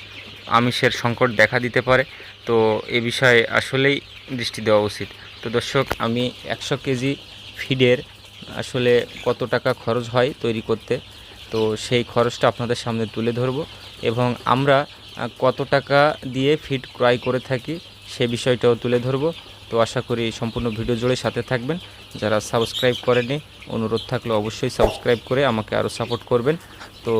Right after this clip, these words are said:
দর্শক, আহ, আমরা প্রথমে দেখে নেব যে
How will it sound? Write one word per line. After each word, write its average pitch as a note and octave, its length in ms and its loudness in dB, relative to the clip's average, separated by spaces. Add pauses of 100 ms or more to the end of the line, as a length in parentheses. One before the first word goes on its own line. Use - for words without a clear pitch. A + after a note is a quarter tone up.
দর্শক, A#2 400 0
আহ, - 800 -6
আমরা B2 200 2
প্রথমে C3+ 460 0 (1000)
দেখে C3 260 4
নেব C3 300 4
যে B2 240 2